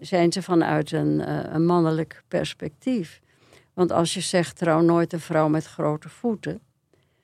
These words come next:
hè, dan zijn het meestal, eh, is dat vanuit een mannelijk perspectief. Hè, je zoekt naar die vrouw, hè, waar je, eh,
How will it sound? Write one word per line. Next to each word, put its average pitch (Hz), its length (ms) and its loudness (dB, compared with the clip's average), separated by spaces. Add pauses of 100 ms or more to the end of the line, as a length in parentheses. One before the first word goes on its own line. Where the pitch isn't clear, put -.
(140)
hè, 165 180 0
dan 185 240 4
zijn 165 280 4
het 156 180 -2
meestal, 156 720 2 (500)
eh, 151 240 -4 (180)
is - 200 -6
dat 151 180 -4
vanuit 160 480 0
een 165 140 2
mannelijk 175 520 4
perspectief. 165 880 -4 (420)
Hè, 180 100 -6
je 190 140 -2
zoekt 175 360 -2
naar 180 160 2
die 190 120 -6
vrouw, 156 540 -2 (520)
hè, 160 540 -2
waar 160 220 2
je, 160 320 2
eh, 147 100 -10